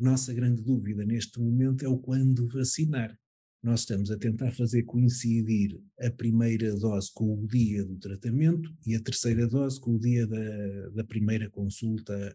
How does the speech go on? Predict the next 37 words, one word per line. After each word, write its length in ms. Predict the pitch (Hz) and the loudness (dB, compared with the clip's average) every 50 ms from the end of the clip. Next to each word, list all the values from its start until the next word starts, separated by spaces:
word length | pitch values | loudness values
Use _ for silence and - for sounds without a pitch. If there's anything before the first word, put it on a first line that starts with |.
| - | -8
após 380 | - 107 - - 113 110 107 101 | -8 -8 -8 -6 -4 -4 -4 -4
o 60 | 101 | -6
tratamento, 500 | 95 98 98 95 - 95 85 78 78 80 | -8 -10 -10 -12 -12 -12 -12 -12 -12 -12
a 40 | 90 | -14
dos 100 | 95 - | -12 -6
seis 160 | - 127 123 120 | -2 0 0 2
meses. 260 | 147 147 147 143 147 | 2 0 -2 -2 -6
Portanto, 360 | - - - 127 120 113 107 | -10 -8 -2 0 0 0 0
implica, 400 | 110 113 110 123 120 117 113 113 | -2 -2 0 0 0 0 0 0
no 100 | 113 117 | 0 0
fundo, 440 | 113 - - 131 131 131 120 120 127 - - _ _ _ _ _ _ _ _ | 0 0 -2 0 0 2 0 0 -4 -8 -14 _ _ _ _ _ _ _ _
seguindo 600 | - - - - 120 113 131 123 117 113 117 123 | -8 -6 -4 -2 0 2 2 2 2 2 0 0
isto, 200 | 131 127 127 123 | 0 0 0 -2
implica 300 | 117 107 120 123 120 120 | -4 -2 -2 -4 -4 -4
que 140 | 107 104 120 | -4 -4 -2
a 20 | |
doente 300 | 107 110 127 123 123 - | 0 2 4 2 2 2
virá 260 | 113 113 117 110 117 113 | 0 -2 -2 0 0 0
mais 380 | 113 113 113 120 117 104 107 | 0 0 0 0 0 0 0
uma 200 | 117 117 117 117 | 0 2 2 2
vez 360 | 110 113 117 120 117 104 95 | 0 0 0 0 0 0 -2
a 60 | 107 101 | -4 -4
meio, 300 | 110 113 107 104 101 117 | -4 -4 -4 -6 -8 -10
a 240 | 117 107 - 113 104 | -10 -10 -10 -10 -6
dose 340 | 98 113 113 110 101 104 101 | -4 -2 -2 -2 -2 -4 -4
do, 220 | - 117 113 90 | -4 -4 -4 -4
dos 180 | 101 107 107 101 | -4 -6 -4 -2
dois 220 | 110 113 113 110 | -2 -2 -2 0
meses 260 | 117 123 127 127 113 110 | 2 4 4 4 2 0
implica 340 | 113 110 - 120 117 120 | -2 -2 -2 -4 -4 -2
uma 200 | 113 107 113 110 | 0 0 2 2
ida 220 | 110 117 113 110 104 | 2 2 0 0 -2
a 40 | 104 | 0
mais 300 | 110 113 117 113 98 101 | 0 0 0 -2 -4 -6
ao, 320 | 101 98 98 98 98 - | -6 -8 -8 -8 -10 -10
ao 140 | - 123 107 | -6 -6 -6
hospital, 440 | 107 101 - - 190 151 120 113 131 | -6 -4 -2 0 0 0 0 -4 -6